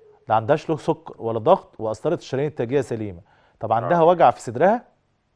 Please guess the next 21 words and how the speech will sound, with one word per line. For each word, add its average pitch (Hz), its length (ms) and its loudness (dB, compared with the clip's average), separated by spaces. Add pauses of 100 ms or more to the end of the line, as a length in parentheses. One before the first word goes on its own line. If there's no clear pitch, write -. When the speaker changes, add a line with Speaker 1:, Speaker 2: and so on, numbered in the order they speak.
(140)
Speaker 2:
ايوه، 92 440 -4
بيتنقل 107 420 -4
من 98 100 -8 (100)
اليمين 104 220 -6
والشمال. 82 460 -12 (400)
Speaker 1:
ش-، - 180 -20
اليمين 127 460 -12
والشمال. 113 320 -10 (260)
طيب، 123 220 2 (120)
آه، 131 120 -4
آه، 127 300 -6
آه، 135 380 -10
آه، - 20 -8
هنعمل 190 420 -2
موجات 156 300 2
صوتيه 151 320 0
على 131 120 6
القلب 139 320 0
اللي 123 120 -2
هي 135 40 0
الايكو، 175 400 -4